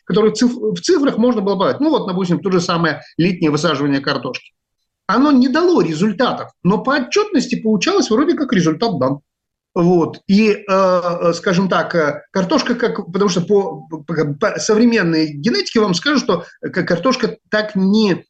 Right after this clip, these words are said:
обновляется, она не становится лучше, там и как бы правила другие работают. Но,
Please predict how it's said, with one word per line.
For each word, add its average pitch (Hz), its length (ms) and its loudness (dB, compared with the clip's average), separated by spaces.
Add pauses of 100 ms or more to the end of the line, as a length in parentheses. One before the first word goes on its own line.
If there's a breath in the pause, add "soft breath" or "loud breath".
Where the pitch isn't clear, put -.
обновляется, 190 920 0
она 175 180 0
не 185 200 0
становится 247 520 0
лучше, 262 280 2
там 175 220 0 (200 loud breath)
и 156 160 4
как 151 200 -2
бы 165 100 -2
правила 196 540 0
другие 202 380 0
работают. 175 480 0 (500)
Но, 202 420 2